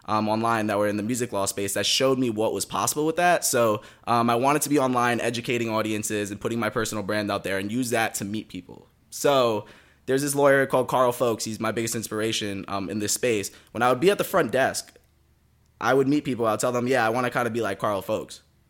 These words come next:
And they would be like, "Oh, Carl Folks is the best entertainment lawyer." But I would think in my head, like,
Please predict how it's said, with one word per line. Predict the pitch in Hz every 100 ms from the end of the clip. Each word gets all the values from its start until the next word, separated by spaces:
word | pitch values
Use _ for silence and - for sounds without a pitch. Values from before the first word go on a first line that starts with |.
| _ _
And | 120 139
they |
would | 147
be | 151
like, | 131 160
"Oh, | 147
Carl | 185 190 208
Folks | 180 175 -
is | 131
the | 117
best | 107 - 113 -
entertainment | 120 104 101 110 104 76
lawyer." | 65 50 - - _ _ _ _ _ _ _ _ _ _
But | 143
I |
would | 208 220
think | 226
in | 214
my | 156
head, | 143 185 117
like, | 107 104